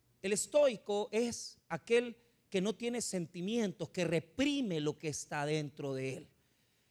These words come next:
Estamos en escasez, pero no nos sentimos molestos porque reprimimos, porque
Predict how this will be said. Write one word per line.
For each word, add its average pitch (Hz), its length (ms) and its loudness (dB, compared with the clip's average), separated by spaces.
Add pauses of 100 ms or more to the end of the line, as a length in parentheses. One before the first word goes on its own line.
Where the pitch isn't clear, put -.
(1160)
Estamos 311 640 -2 (400)
en 220 140 -4
escasez, 302 680 -2 (1120)
pero 247 280 4
no 277 180 -2
nos 311 160 -4
sentimos 269 500 -2
molestos 254 560 -4
porque 202 360 -6
reprimimos, 220 580 -4 (720)
porque 202 560 -2